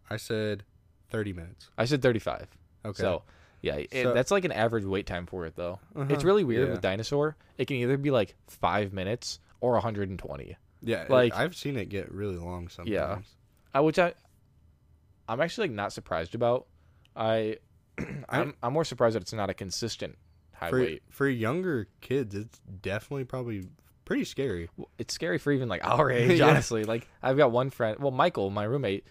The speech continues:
Speaker 2: wouldn't ride with his eyes open. We had to, like,
Speaker 1: Really?
Speaker 2: beg him to ride with his eyes open at parts.
Speaker 1: Huh. That's
Speaker 2: Um,
Speaker 1: funny.
Speaker 2: uh, the, they added a, another part of that ride. They had, they have, like, screens in it now.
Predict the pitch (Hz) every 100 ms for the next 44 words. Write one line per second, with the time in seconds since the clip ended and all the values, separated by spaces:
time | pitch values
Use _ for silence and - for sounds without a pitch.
0 | _ - 117 127 104 104 98 98 92 95
1 | 87 67 80 82 92 104 98 - - 110
2 | 117 92 87 98 101 90 85 85 85 85
3 | 87 85 85 82 85 80 - 78 85 -
4 | - - - 214 - _ - 107 90 73
5 | 92 92 - - _ _ _ _ _ _
6 | _ _ _ _ 98 90 82 80 85 95
7 | 95 90 98 127 107 113 127 101 90 -
8 | - 107 107 101 95 - _ _ _ -
9 | 113 101 80 95 87 92 101 95 104 113
10 | 98 104 92 - - 101 92 92 87 73
11 | 78 85